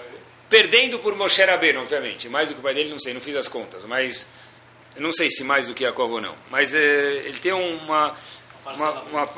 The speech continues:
uma parcela muito grande na Torá. E, pessoal, por quê? A história começa a contar a vida de Yosef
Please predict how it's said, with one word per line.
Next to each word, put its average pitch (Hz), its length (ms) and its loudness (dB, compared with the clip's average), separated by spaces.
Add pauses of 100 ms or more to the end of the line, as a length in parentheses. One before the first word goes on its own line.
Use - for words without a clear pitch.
uma 147 160 0
parcela 180 380 2
muito 208 200 -4
grande 156 320 6
na 143 120 4
Torá. 107 280 0 (360)
E, 262 40 -14
pessoal, 214 400 4
por 240 200 -2
quê? - 260 6 (440)
A 151 100 4
história 196 560 6
começa 220 420 2
a 208 40 4
contar 180 540 4
a 170 60 6
vida 196 320 0
de 175 100 0
Yosef 139 500 0